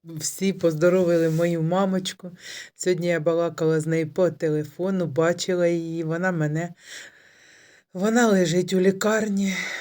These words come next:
в неї дуже високе було давлення, двісті двадцять, от, і, і серце проблеми. Ну, понятно, якщо таке давлення, то й з серцем. І казала вона, що сильно шуміло в голові,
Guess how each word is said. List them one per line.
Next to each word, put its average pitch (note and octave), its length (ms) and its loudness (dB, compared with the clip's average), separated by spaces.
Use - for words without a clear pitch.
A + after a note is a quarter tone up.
в F#3 60 -4
неї F#3+ 260 2
дуже F3+ 340 2
високе E3 480 0
було E3 300 0
давлення, F3 640 0
двісті E3+ 500 -4
двадцять, D#3+ 680 -4
от, E3+ 360 -14
і, F3+ 500 0
і F3 60 -2
серце F#3+ 760 2
проблеми. F#3 560 0
Ну, G3 120 -4
понятно, D#3+ 460 0
якщо C#3+ 240 -8
таке D#3+ 300 -2
давлення, D#3+ 520 -2
то D3+ 120 -4
й D3+ 80 0
з - 120 -14
серцем. E3+ 520 -2
І E3 80 -12
казала F3+ 420 6
вона, E3+ 280 2
що E3 180 0
сильно F3 440 0
шуміло E3 520 -2
в D3+ 80 0
голові, D3 580 0